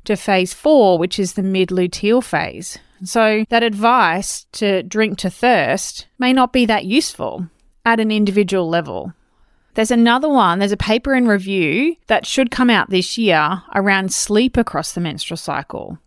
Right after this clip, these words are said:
and seeing whether women sleep better or worse at different phases, because that's one of the thoughts kicking around as well.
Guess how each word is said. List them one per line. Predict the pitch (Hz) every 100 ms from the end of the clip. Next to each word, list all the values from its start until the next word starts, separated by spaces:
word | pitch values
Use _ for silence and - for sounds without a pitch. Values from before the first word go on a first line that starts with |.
| _ _ _ -
and | 196 202
seeing | - 240 240 240
whether | 220 202 202 196 190
women | 180 202 202 202
sleep | 190 - 208 -
better | - 214 180 175 -
or | 180 180
worse | 208 247 160 170
at | 175 -
different | 180 190 -
phases, | - 170 175 - 87 -
because | 185 190 185
that's | 220 -
one | 220 220
of |
the | 220
thoughts | 214 190 -
kicking | - 185 180 165
around | 165 165
as | 170 -
well. | 185 - -